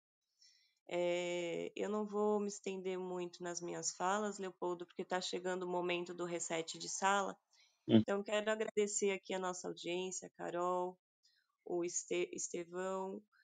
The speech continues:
Speaker 1: tem quem mais que entrou aqui? O Tiago entrou aqui, a Selma. Sejam todos muito bem-vindos. O nosso quadro acontece aos domingos, das sete e trinta e um às oito e trinta e um.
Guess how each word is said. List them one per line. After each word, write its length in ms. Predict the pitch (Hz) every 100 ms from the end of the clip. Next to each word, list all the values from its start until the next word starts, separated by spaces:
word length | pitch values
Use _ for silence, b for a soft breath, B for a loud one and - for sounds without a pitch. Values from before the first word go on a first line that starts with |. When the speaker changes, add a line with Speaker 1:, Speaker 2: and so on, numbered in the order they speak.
| _ _ _ -
Speaker 1:
tem 180 | 190 180
quem 220 | 196 196
mais 400 | 190 185 175 -
que 140 | -
entrou 400 | 180 175 - 180
aqui? 260 | 175 _ 196
O 40 | 196 -
Tiago 480 | 208 185 180 180 185
entrou 360 | 180 - 180
aqui, 720 | 175 - - 185 185 185 180 175 _ _ _ _
a 160 | - 180
Selma. 960 | - - 190 190 190 190 190 185 190 - _ _ _ _
Sejam 440 | - 220 220 233
todos 300 | 214 226 214
muito 300 | 214 226 220
bem-vindos. 920 | 214 202 190 180 185 196 202 208 - - _ - _ -
O 40 |
nosso 320 | 196 190 196 -
quadro 280 | 190 180
acontece 640 | 185 185 185 - 175 175 180
aos 160 | 175
domingos, 880 | 175 165 165 180 190 196 208 202 - _ _ - _
das 200 | 175 175
sete 300 | - 180 175
e 40 | -
trinta 320 | 180 180 175
e 120 | 170
um 160 | 180 180
às 200 | 175 175
oito 240 | 170 -
e 20 |
trinta 340 | - 165 160 170
e 160 | 160
um. 320 | 165 185 196